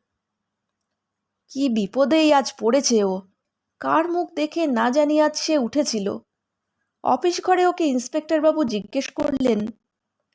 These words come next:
"বাড়ি আপাতত কোথায়?" হারুন ভয় ভয় বললে, "জানিপুর।" "কত দূর এখান থেকে?"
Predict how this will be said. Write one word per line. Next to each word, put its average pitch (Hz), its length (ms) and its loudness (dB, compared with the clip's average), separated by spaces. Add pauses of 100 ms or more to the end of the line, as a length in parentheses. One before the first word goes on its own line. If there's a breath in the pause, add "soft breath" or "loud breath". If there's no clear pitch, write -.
(320)
"বাড়ি 208 640 2
আপাতত 254 520 2
কোথায়?" 247 680 0 (340)
হারুন 220 480 0
ভয় 370 220 2
ভয় 359 200 2
বললে, 208 420 0 (540)
"জানিপুর।" 254 720 -2 (960)
"কত 208 260 4
দূর 240 280 4
এখান 226 320 2
থেকে?" 262 360 2